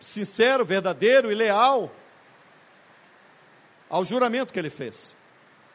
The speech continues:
Por isso a palavra, ela é tão impactante quando Paulo escreve dizendo: "Vocês estavam mortos."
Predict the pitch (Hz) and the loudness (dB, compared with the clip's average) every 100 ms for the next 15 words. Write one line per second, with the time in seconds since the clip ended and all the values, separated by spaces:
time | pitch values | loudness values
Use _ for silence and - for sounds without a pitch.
0 | _ _ _ _ _ _ _ _ _ _ | _ _ _ _ _ _ _ _ _ _
1 | _ _ 214 233 302 302 - 262 233 269 | _ _ 4 6 6 4 4 6 6 6
2 | 240 247 214 254 247 311 339 277 262 - | 4 2 2 2 2 2 2 2 -2 -2
3 | - 262 277 - 220 - 233 240 226 262 | 0 2 2 -2 -4 0 0 2 2 2
4 | 269 226 - 240 277 269 262 185 247 233 | 2 0 0 4 6 4 -2 2 2 2
5 | 185 - - - 254 240 254 294 240 254 | -2 -8 -18 4 4 6 8 6 6 0
6 | - 294 302 247 269 233 - 165 - - | 4 6 6 6 6 4 0 -6 -6 -8